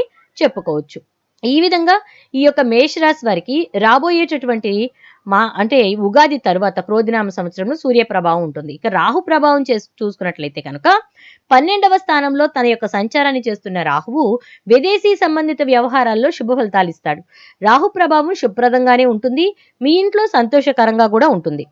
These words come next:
మీరు కొన్ని విలాసవంతమైన సౌకర్యాలని పొందుతారు. విదేశీ వ్యాపారాలు చేయాలి అనుకునేవారు మంచి ఫలితాలని పొందడం అనేది మనం చూడొచ్చు. కేతు ప్రభావం చూసుకున్నట్లయితే కనుక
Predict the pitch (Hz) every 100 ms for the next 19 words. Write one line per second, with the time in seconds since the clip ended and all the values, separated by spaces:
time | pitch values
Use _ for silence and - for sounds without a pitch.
0 | _ 208 277 302 226 302 262 226 190 175
1 | 233 - 302 294 277 269 254 214 226 247
2 | 247 233 294 247 233 240 156 - _ -
3 | _ 208 233 349 403 381 349 320 330 311
4 | 302 262 247 254 262 262 233 233 220 202
5 | 214 269 208 226 226 196 196 190 180 170
6 | 185 190 175 190 330 214 170 151 143 -
7 | 143 _ _ _ - 247 320 403 381 359
8 | 339 330 311 302 285 269 254 240 226 214
9 | 220